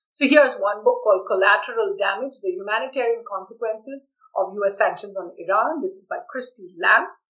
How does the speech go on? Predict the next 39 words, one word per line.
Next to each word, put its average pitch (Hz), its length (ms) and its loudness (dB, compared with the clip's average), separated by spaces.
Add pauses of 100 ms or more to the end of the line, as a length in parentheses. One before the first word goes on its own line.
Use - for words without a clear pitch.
(320)
Also 269 320 4
another 233 240 2
book 233 180 -6
called 214 240 0
Invisible 240 640 -2
War, 233 300 4
The 190 100 -4
United 190 380 -8
States 208 320 -10
and 185 80 -14
the 165 160 -16
Iraq 185 260 -2
Sanctions 202 540 -14 (320)
by 185 140 0
Joy 185 400 0
Gordon. 214 440 4
These 320 200 -2
are 285 120 4
both 202 220 -2 (140)
academics. 202 720 2
And 240 100 -4
then 480 80 -2 (100)
there 349 160 2
is 247 100 -6
a 220 440 -8
U 226 160 -4
N 220 220 6 (320)
diplomat 247 480 6
who 196 80 -12
served 302 500 4
in 196 160 -8
Iraq 175 400 -4 (400)
called 202 480 2
Hans 180 240 0
Christoph 196 440 0
von 180 200 -10
Sponeck. 285 560 -4 (160)
A - 160 -12
Different 359 400 -4